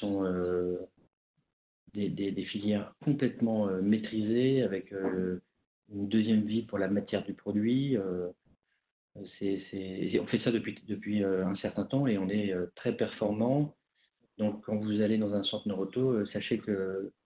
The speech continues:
la gestion de déchets est, est très avant-gardiste. Voilà.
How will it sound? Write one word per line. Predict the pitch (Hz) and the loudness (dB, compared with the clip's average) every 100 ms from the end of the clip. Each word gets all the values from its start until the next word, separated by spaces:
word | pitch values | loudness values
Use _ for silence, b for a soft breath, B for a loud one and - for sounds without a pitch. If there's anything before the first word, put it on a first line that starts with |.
| _ _ _ | _ _ _
la | 104 98 | -4 -2
gestion | 104 - | -2 -2
de | 107 | -2
déchets | 104 101 - | -2 -2 0
est, | 120 123 - 101 98 95 - - 98 | 0 0 -2 -2 0 0 -2 -6 -6
est | 98 95 | -6 -6
très | - 123 120 107 | -2 0 2 2
avant-gardiste. | 104 101 95 107 127 - - 90 - _ _ _ _ - | 0 0 0 0 -2 -2 -10 -10 -12 _ _ _ _ -10
Voilà. | 98 95 | -8 -6